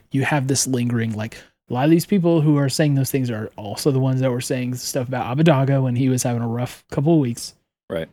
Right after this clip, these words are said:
Speaker 1: Right. And you have these, like, "Oh, we're gonna, you know, th-, such and such is gonna happen, and we're this kind of team, we're that kind of team," and you have all this negativity.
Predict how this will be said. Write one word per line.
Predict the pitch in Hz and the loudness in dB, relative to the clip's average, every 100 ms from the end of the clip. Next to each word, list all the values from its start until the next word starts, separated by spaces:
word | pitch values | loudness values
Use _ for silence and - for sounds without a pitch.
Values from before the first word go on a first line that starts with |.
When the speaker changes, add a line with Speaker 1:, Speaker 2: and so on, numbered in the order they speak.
| - | -10
Speaker 1:
Right. | 107 - _ _ _ _ _ _ - _ _ _ _ _ | -10 -10 _ _ _ _ _ _ -20 _ _ _ _ _
And | 165 143 135 127 120 - _ _ _ | 4 4 4 2 -2 -6 _ _ _
you | 139 139 | -2 2
have | 165 139 | 2 4
these, | 147 135 | 4 2
like, | 127 117 | -2 -6
"Oh, | 117 110 | -8 -8
we're | 107 110 | -6 -6
gonna, | 117 110 - | -6 -6 -4
you | 127 | -4
know, | 104 | -4
th-, | 107 - | -6 -2
such | 151 131 | -2 0
and | 127 | -2
such | 139 117 | -2 -2
is | 127 | -4
gonna | 127 | -2
happen, | 123 113 123 | -2 -2 -2
and | 120 | -4
we're | 113 | -2
this | 127 139 - | 0 0 -2
kind | - 127 | -6 -6
of | 113 | -6
team, | 131 123 | -4 -4
we're | 120 | -4
that | 113 110 - | -4 -4 -4
kind | 127 | -6
of | 110 | -4
team," | - 127 120 | -2 -2 0
and | 113 | -2
you | |
have | 117 123 | -2 -2
all | 120 | -2
this | 113 - | -4 -2
negativity. | 139 123 - 208 175 120 117 | -2 -2 4 4 4 -2 -8